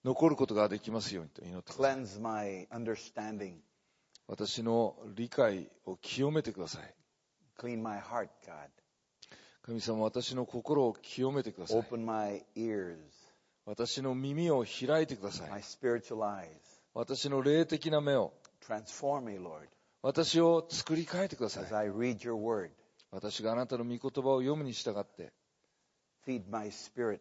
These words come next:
Speaker 2: Lord.
Speaker 1: 私の霊を養ってください。
Speaker 2: I hunger for you.
Speaker 1: あなたに飢えかきます。
Speaker 2: In the name of Jesus Christ, Father.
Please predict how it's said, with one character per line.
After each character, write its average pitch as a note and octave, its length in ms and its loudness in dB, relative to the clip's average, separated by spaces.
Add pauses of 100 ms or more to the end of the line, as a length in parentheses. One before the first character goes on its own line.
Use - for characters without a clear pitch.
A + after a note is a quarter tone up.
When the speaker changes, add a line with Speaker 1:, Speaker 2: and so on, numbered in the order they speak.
Speaker 2:
Lord. D#2+ 220 -18 (460)
Speaker 1:
私 A2 340 -4
の A2 120 0
霊 A#2+ 200 2
を A2 80 0
養 G#2 140 2
っ - 20 -2
て B2+ 440 -4
く G2 40 -8
だ F#2+ 160 -4
さ F#2 120 -6
い。 - 80 -16
Speaker 2:
I B2+ 160 -8
hunger G#2+ 120 -4
for F#2 200 -16
you. D2+ 200 -18 (720)
Speaker 1:
あ G2+ 100 -8
な D3 140 0
た F3 120 6
に D#3 160 2
飢 C3 140 6
え C#3 80 4
か B2+ 180 -2
き A2 140 -8
ま F#2 100 -10
す。 - 300 -14 (100)
Speaker 2:
In F2+ 80 -16
the F#2 60 -10
name G#2 360 -2
of F#2 160 -4
Jesus - 360 -16
Christ, F2+ 240 -6
Father. - 0 -